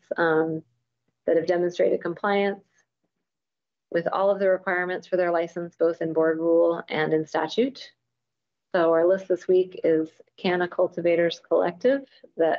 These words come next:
has applied for a mixed tier one cultivation license. Vermont Herbal Essentials,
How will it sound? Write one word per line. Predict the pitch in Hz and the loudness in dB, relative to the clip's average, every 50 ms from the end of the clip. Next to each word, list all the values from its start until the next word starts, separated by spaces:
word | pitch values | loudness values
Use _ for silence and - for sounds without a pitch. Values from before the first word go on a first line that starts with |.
| - | -4
has | 180 175 160 | -6 -6 -6
applied | 170 170 - 165 160 165 170 165 - | -6 -4 -4 -2 -2 -2 -2 -2 -2
for | - 170 170 | -2 -2 0
a | 165 | 0
mixed | 160 165 160 160 - - - | 0 -2 -4 -4 -6 -14 -10
tier | - - 170 160 156 | -2 0 2 2 2
one | 156 156 156 160 | 0 0 -2 -4
cultivation | - - 160 160 - 156 - 185 190 - 208 202 | -4 -4 -4 -4 -2 0 0 0 -2 -2 -2 -2
license. | 202 202 202 - - 226 233 - _ _ _ _ _ _ _ _ _ _ _ _ _ _ _ _ _ _ _ _ _ _ _ _ _ _ _ - | -2 -2 -4 -4 -4 -6 -6 -6 _ _ _ _ _ _ _ _ _ _ _ _ _ _ _ _ _ _ _ _ _ _ _ _ _ _ _ -4
Vermont | 175 170 175 175 170 175 175 - | 0 0 2 2 0 -2 -2 -2
Herbal | - - 170 165 175 175 175 170 165 | -2 -2 -2 0 0 0 2 2 0
Essentials, | 170 - 175 175 180 - 208 196 196 202 202 208 202 - _ _ | 0 -2 -4 -4 -2 0 2 2 2 2 0 -2 -4 -10 _ _